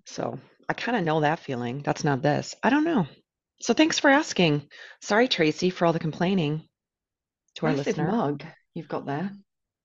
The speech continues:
Speaker 1: You know, if I could make it even bigger, I would. I like a nice big ass hot drink in the morning.
Speaker 2: Mm.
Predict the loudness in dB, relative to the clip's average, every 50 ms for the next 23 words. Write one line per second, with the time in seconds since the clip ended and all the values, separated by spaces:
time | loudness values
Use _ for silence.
0 | _ _ _ _ _ _ _ _ _ _ -6 -2 -2 0 0 -2 -2 -6 -8 _
1 | _ -20 -20 _ -8 -6 -4 0 0 0 0 0 -2 -2 -2 -2 -2 -4 -4 -2
2 | -2 0 2 2 2 2 2 2 2 2 2 0 0 0 0 -2 -4 -6 -12 _
3 | _ _ -20 -20 -6 -2 0 2 2 2 2 2 2 2 2 2 2 0 0 -4
4 | -10 _ _ 0 2 2 2 2 0 -2 0 2 2 2 0 -2 -6 -8 -4 -2
5 | -2 -2 -2 -2 -4 -2 -2 -2 -2 -2 -4 -4 -2 -2 0 0 0 0 0 -2
6 | -4 -6 -8 _ -8 -8 -6 -6 -6 -6 -6 -6 -6 -6 -8 -8 -10